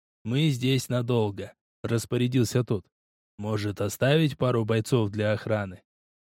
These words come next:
«Нет, для текущих задач у меня хватает людей. Выполняйте». «Принял, делаем». Спецы распределились по машинам.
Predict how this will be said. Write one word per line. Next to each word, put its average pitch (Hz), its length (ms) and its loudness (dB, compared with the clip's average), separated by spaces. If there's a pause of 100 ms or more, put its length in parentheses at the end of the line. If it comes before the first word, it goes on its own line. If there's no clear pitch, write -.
(160)
«Нет, 127 440 2
для 127 180 4
текущих 127 640 2
задач 127 460 2
у 113 60 4
меня 123 320 2
хватает 110 680 2
людей. 98 420 -8 (220)
Выполняйте». 120 920 0 (560)
«Принял, 117 540 2 (120)
делаем». 104 580 -2 (560)
Спецы - 580 0
распределились 147 760 2
по 131 120 0
машинам. 180 540 0